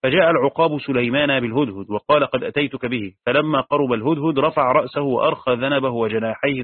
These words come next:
تواضعا لسليمان، فأخذ برأسه وجذبه إليه بشدة وتهدده، فقال: "يا نبي الله، اذكر وقوفك بين يدي الله." فارتعد وعفى عنه ولطف به خوفا من الله تعالى، ولئلا يلحقه العجب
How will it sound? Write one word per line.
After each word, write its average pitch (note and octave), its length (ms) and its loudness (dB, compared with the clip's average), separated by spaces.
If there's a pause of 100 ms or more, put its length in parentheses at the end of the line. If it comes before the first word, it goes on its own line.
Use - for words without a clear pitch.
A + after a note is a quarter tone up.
تواضعا A#2+ 420 0
لسليمان، A#2 600 -2 (720)
فأخذ F#3 300 2
برأسه D#3+ 540 4
وجذبه C#3 560 2
إليه B2+ 300 0
بشدة C#3 380 0
وتهدده، B2+ 680 -2
فقال: C3+ 360 0
"يا A2+ 180 0
نبي A#2+ 300 0
الله، D3 320 0 (420)
اذكر D3 300 0
وقوفك C#3 540 -2
بين A2+ 240 0
يدي B2 340 0
الله." C3+ 260 0
فارتعد B2+ 520 -2
وعفى A#2+ 340 2
عنه D3+ 320 0 (460)
ولطف C3 720 2
به A#2 300 -2 (220)
خوفا D3+ 280 2
من B2 120 0
الله B2+ 300 0
تعالى، A#2 280 0
ولئلا A#2+ 520 2
يلحقه C3+ 500 0 (680)
العجب C3+ 640 0